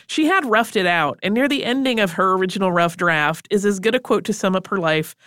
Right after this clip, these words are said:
as I think anybody could ask for. She wrote, "I made most things happen for me, and if they were good,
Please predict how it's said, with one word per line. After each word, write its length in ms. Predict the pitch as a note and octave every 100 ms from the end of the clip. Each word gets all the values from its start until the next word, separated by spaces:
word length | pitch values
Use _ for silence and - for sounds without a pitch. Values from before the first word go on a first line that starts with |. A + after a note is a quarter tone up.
| _ -
as 120 | F#3+
I 80 | C4
think 220 | D4+ A#3+
anybody 380 | A3 G3+ F3+ E3+
could 140 | E3
ask 220 | D#3 D#3+
for. 240 | - C3 G2+
She 160 | -
wrote, 260 | F3+ F#3 F3+ _ _ - - _ -
"I 160 | C4+
made 300 | C#4+ D4+ C#4
most 260 | G3+ F#3 F3+
things 240 | F3+ E3
happen 340 | E3+ D3+ D#3+ D3+
for 140 | D#3+
me, 340 | D3+ C#3+ B2+
and 120 | C#3 F3
if 100 | F3
they 100 | G3
were 140 | F#3+
good, 400 | F3+ G#3+ B3+